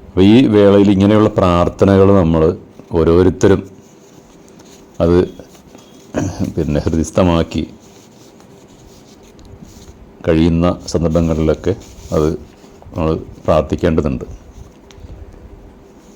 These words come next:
മറ്റൊരു കുറച്ചുകൂടി വലിയൊരു പ്രാർത്ഥനയുണ്ട്. അത് കൂടുതൽ അർത്ഥവത്തായൊരു പ്രാർത്ഥനയാണ്.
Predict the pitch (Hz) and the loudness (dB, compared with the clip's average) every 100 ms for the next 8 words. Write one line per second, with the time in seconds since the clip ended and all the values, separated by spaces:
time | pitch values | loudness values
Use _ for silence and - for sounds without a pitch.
0 | - - - 101 98 117 117 123 120 - | -20 -20 -2 -2 2 4 6 6 4 -2
1 | - - - - 101 110 107 107 101 95 | -20 -20 -4 -2 0 2 4 4 6 6
2 | 110 113 101 90 - 95 85 78 80 87 | 4 4 4 4 2 0 0 2 2 2
3 | 95 - - - 87 92 101 113 - 98 | 0 -2 -10 -2 2 4 4 2 0 -4
4 | - - - 110 101 101 110 107 98 87 | -4 -6 0 2 2 2 4 4 4 2
5 | 76 80 73 55 | 2 -2 -4 -6